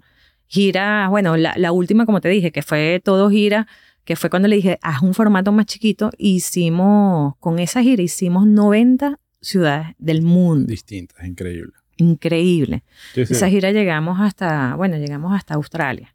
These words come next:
Speaker 1: Hicimos
Speaker 2: Dame,
Speaker 1: cinco
Speaker 2: ti-,
Speaker 1: ciudades en Australia.
Speaker 2: ¿tienes algún cuento de una ciudad loca,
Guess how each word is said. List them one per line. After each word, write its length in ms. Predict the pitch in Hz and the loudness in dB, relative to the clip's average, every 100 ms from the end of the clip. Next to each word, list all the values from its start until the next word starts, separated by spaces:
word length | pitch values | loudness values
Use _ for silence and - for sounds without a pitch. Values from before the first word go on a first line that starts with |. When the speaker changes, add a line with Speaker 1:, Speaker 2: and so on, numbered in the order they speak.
| _ | _
Speaker 1:
Hicimos 380 | 156 - 123 127 | -6 -2 0 0
Speaker 2:
Dame, 240 | 165 170 | -2 -2
Speaker 1:
cinco 400 | - 262 269 262 | 0 2 2 0
Speaker 2:
ti-, 40 | 285 | -2
Speaker 1:
ciudades 360 | - 190 175 | 0 0 0
en 120 | 214 175 | 0 -2
Australia. 320 | 131 - 120 | -6 -6 -2
Speaker 2:
¿tienes 140 | 135 156 | 0 0
algún 260 | 117 113 | 0 -2
cuento 460 | 113 123 110 104 127 | 0 -2 -2 0 0
de 140 | 113 95 | 2 0
una 160 | 98 | -4
ciudad 380 | 120 - 104 92 | -4 -2 0 0
loca, 680 | 104 104 101 107 107 98 | 0 0 -2 -4 -4 -6